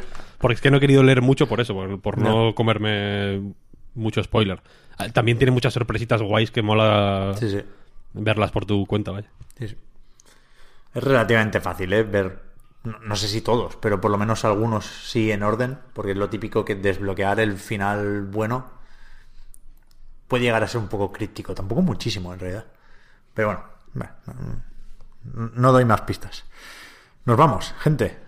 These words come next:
Speaker 3: No sin antes recordar, como decía ahora mismo Víctor, que tanto el Podcast Reload como a night games punto com son proyectos que están ahí gracias a vuestras generosas aportaciones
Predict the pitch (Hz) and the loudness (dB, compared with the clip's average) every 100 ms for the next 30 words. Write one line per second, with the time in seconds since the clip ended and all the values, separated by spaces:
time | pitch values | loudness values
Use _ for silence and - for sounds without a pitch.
0 | - 107 107 123 123 123 127 110 107 131 | -10 -2 2 4 4 4 4 4 6 4
1 | 151 107 98 90 104 101 101 101 101 104 | 2 -2 0 2 2 4 4 4 2 2
2 | 104 110 123 143 135 131 - - - 120 | 2 2 2 2 2 -2 -6 -6 2 2
3 | 123 - - - - 104 98 107 98 95 | 2 -6 -14 -8 -4 -4 -4 -4 -2 -2
4 | 120 120 113 120 120 117 - 117 120 117 | 0 2 4 4 4 0 -4 0 0 2
5 | 107 110 110 110 113 107 - 120 110 110 | 2 2 4 2 2 0 -2 0 2 2
6 | 127 160 - - - - - - 107 104 | 0 -2 -12 -20 -20 -20 -6 -2 -2 2
7 | 110 113 120 - 113 - 104 104 110 107 | 2 2 0 -2 -6 -4 -2 0 -2 -2
8 | 107 104 117 113 104 104 - 98 - - | -2 -2 0 0 0 -2 -2 -2 0 -2
9 | 110 107 110 117 110 107 110 - 143 165 | 0 0 0 -2 -2 -4 -4 -4 -2 -2
10 | - | -4